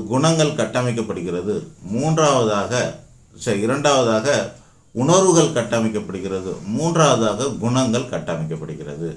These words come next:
கடைசியா மூ-, ஏழு, இருபத்தோரு வயசு முடிஞ்சதுக்கப்புறம் அந்த மனுஷன் தனித்தன்மை வாழ்ந்தவனாக ஆகிறான். அவனுக்கென்ற அவன் அவனாகிறான்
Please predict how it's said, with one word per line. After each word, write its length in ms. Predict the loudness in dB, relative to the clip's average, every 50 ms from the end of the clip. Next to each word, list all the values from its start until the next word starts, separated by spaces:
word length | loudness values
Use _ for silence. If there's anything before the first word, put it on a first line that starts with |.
| -12 -18 -20 -20 -20 -20 -20 _ _ _ _ _ -2
கடைசியா 460 | 0 2 2 2 2 2 0 0 0 0 0
மூ-, 160 | 0 4 6 6 6
ஏழு, 140 | 6 6 4 4 4
இருபத்தோரு 460 | 4 4 2 2 2 2 2 2 2 2
வயசு 260 | 0 0 0 -2 -2 -2 0
முடிஞ்சதுக்கப்புறம் 840 | 0 0 0 0 0 0 0 0 0 -2 -4 -4 -2 -2 -2 -2 -4 -8 -14 -20 -20 -20 -20 _ _ -6 -2
அந்த 140 | 2 2 2 2 2
மனுஷன் 360 | 2 0 0 0 0 0 -2 -2 0 0
தனித்தன்மை 520 | 0 0 0 0 0 0 0 0 0 0 0
வாழ்ந்தவனாக 500 | 0 0 0 0 0 0 -2 -2 -2 -2 -2 -2 -2 -2 -4
ஆகிறான். 360 | -4 -4 -6 -6 -8 -10 -12 -14 -8 -4 -2
அவனுக்கென்ற 560 | 2 2 2 2 2 2 2 2 2 2 2 0 0 0 0 0 -2 -6 -14 -20 -20 -20 _ _ _ _ _ _ _ _ _ _ _ _ _ _ _ -6
அவன் 260 | -4 0 0 0 0 2 2
அவனாகிறான் 760 | 2 4 4 4 4 4 2 2 0 2 2 2 0 -2 -4